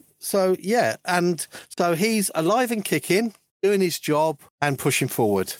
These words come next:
which is a nice thing. So you've got a site there, people, if you wanna have a look and check out N H S one hundred K.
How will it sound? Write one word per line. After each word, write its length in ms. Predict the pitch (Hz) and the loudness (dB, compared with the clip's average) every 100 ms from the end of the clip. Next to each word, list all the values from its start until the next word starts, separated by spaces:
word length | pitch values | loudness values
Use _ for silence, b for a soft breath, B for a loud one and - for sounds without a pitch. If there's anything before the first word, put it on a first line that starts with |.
| - _ | -16 _
which 220 | - 156 131 | -2 0 0
is 120 | 123 | 0
a 60 | 127 | 0
nice 320 | 113 107 - | 0 -2 -2
thing. 240 | 95 87 - _ | -2 -2 -10 _
So 360 | - 139 127 131 | -6 -2 0 0
you've 260 | 135 131 | -2 -2
got 140 | - 135 | 0 0
a 40 | |
site 260 | - 185 185 | 0 0 0
there, 140 | 147 139 | 0 0
people, 320 | 156 147 143 | 0 0 0
if 120 | 127 | 0
you 60 | 127 | 0
wanna 160 | 123 | 2
have 140 | 117 113 | 0 0
a 60 | |
look 320 | 113 147 147 - | 0 0 0 -2
and 120 | 110 | -2
check 260 | - 127 | 0 0
out 180 | 131 131 | 0 0
N 160 | 123 120 | 0 -2
H 220 | 117 - | -2 0
S 380 | 117 110 - - _ - | 0 0 0 -2 _ -6
one 100 | 117 | 0
hundred 280 | 120 107 - | 0 -2 -4
K. 340 | 135 131 127 | -2 0 0